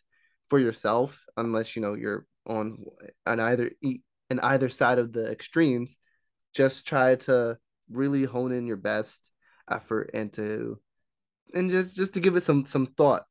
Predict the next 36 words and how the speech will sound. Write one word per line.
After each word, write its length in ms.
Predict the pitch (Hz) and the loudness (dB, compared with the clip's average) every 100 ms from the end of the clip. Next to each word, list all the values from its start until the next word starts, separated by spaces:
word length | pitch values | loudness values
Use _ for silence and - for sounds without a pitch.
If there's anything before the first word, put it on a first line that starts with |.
| _ | _
'Cause 120 | - | -2
I 80 | 143 | 0
know 220 | 160 151 | 2 2
for, 200 | 143 135 | 0 0
like, 360 | 123 113 107 - _ - - | 0 0 -4 -12 _ -18 -10
again, 280 | 110 117 117 | -4 0 0
the 80 | |
support 480 | 110 104 - 147 139 | -2 -6 2 2 2
one, 240 | 110 107 107 _ _ _ _ _ _ | -2 -8 -12 _ _ _ _ _ _
I 80 | 120 | -10
put 180 | - 170 | -4 0
myself, 480 | 165 139 135 131 131 _ | 0 2 4 4 2 _
like, 200 | - - _ _ _ _ _ _ _ _ | -10 -10 _ _ _ _ _ _ _ _
five 500 | - - 123 131 135 139 | -20 -2 2 4 2 -2
to 120 | 139 | -6
one, 560 | 104 104 117 156 214 - _ _ | -4 -2 0 0 -2 -8 _ _
which 160 | 156 151 | -2 0
is 100 | 147 | -2
kind 420 | - - 139 147 | -4 0 2 2
of 160 | 139 120 | 0 -2
weird. 520 | 107 123 143 190 214 _ _ _ _ | -2 2 2 2 -2 _ _ _ _
'Cause 200 | 147 117 - | 0 0 -6
again, 360 | 123 127 123 104 | -2 0 0 -2
when 160 | 104 | -6
my, 140 | 104 110 | -6 -4
when 220 | 110 120 | -4 -2
I'm 120 | 123 | 0
with 160 | 131 131 | -2 0
my 180 | 131 127 _ _ _ _ | -2 -2 _ _ _ _
friends, 320 | 196 131 - _ | -4 -4 -6 _
I 140 | 123 | 2
know 160 | 139 131 | 4 4
I'm 240 | 120 120 | 2 0
very 260 | 120 165 143 | 2 4 2
supportive. 540 | - 107 107 98 92 - _ _ _ - | -2 -8 -8 -8 -10 -14 _ _ _ -6
And 600 | 113 113 113 117 107 | -2 0 -2 -4 -6